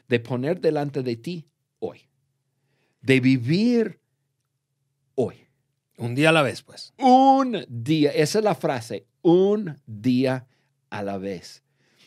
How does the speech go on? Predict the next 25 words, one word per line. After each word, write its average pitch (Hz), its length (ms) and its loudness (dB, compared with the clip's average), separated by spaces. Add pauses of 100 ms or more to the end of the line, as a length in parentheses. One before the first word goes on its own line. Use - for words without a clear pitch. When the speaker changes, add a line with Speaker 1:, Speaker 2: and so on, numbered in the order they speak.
(240)
Speaker 1:
Porque 127 320 2
cuando 135 300 0
vives 139 420 2
un 160 340 0
día 202 220 4
a - 20 4
la 220 140 6
vez, 131 280 0
entonces 123 680 -2
ya 120 200 -2
tienes 127 360 -6
un 135 160 -4
blanco 117 400 -4
firme. 90 440 -14
Tienes, 113 300 -8
ok, 113 200 -10
yo 92 200 -8
tengo 123 460 -8
hoy. 92 340 -14 (560)
Tengo 101 320 -12 (100)
hoy 120 440 -4 (320)
delante 101 640 -6
de 170 100 -2
mí. 113 300 -8 (440)
Hoy 175 440 4